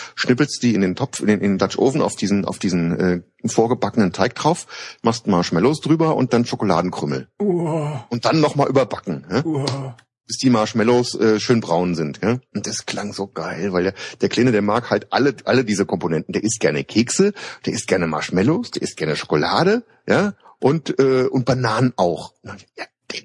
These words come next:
Speaker 1: den Nachtisch, den muss ich machen, ne? Als
Speaker 2: <laughs>
Speaker 1: Belohnung dafür, dass er mitkommt. <laughs> Und dann saß ich da abends im Dunkeln und dann so, hm, um acht Uhr soll das alles fertig sein, wann fängst du denn an, so keine Ahnung, ne?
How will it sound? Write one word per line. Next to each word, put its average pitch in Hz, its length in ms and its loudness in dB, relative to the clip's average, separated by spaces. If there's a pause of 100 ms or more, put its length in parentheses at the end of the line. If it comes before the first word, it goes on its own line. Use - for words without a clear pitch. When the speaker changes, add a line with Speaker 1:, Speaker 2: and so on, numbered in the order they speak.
(120)
Speaker 1:
den 226 160 0
Nachtisch, 202 340 0
den 95 220 2
muss 131 240 2
ich 92 140 -2
machen, 85 280 -2
ne? 123 220 2 (320)
Als 101 120 0
Speaker 2:
<laughs> - 20 -10
Speaker 1:
Belohnung 123 340 4
dafür, 107 220 0
dass 95 100 0
er 95 80 4
mitkommt. 107 560 0
<laughs> 147 40 0 (1400)
Und 135 100 -2
dann 131 160 4 (720)
saß 131 240 2
ich 135 80 -6
da 120 100 -2
abends 123 280 -2
im 120 140 4
Dunkeln 156 500 0
und 120 120 0
dann 107 80 2
so, 101 120 -2
hm, 113 260 0
um 120 140 -2
acht 113 200 -8
Uhr 123 120 -4
soll 104 140 0
das - 80 -10
alles 101 140 0
fertig 123 240 -4
sein, 123 160 2
wann 95 100 0
fängst - 240 -2
du 92 40 0
denn 104 100 4
an, 135 40 2
so 117 80 -2
keine 90 240 0
Ahnung, 117 280 2
ne? 120 120 0